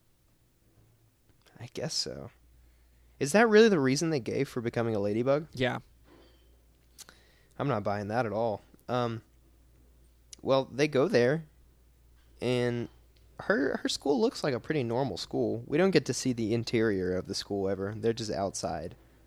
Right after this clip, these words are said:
Speaker 1: And they actually find a pretty nice plant pretty fast.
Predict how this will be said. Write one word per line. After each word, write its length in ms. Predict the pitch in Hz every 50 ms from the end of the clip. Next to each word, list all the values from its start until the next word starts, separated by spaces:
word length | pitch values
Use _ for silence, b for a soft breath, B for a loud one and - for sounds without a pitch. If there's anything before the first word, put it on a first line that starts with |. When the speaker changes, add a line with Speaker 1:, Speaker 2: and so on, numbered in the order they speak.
| b b - - - - - - - - - - - - - - - - - - - - - - - - -
Speaker 1:
And 460 | 123 123 120 120 117 113 110 104 104
they 100 | 127 147
actually 300 | 190 233 - - 285 254
find 320 | - - 151 170 180 180
a 100 | 156 135 127
pretty 220 | - 151 147 151
nice 280 | 139 123 120 127 - -
plant 360 | - - 135 131 127 117 - - _ _ - - - -
pretty 180 | - 131 113 101
fast. 460 | - 117 104 98 98 - - -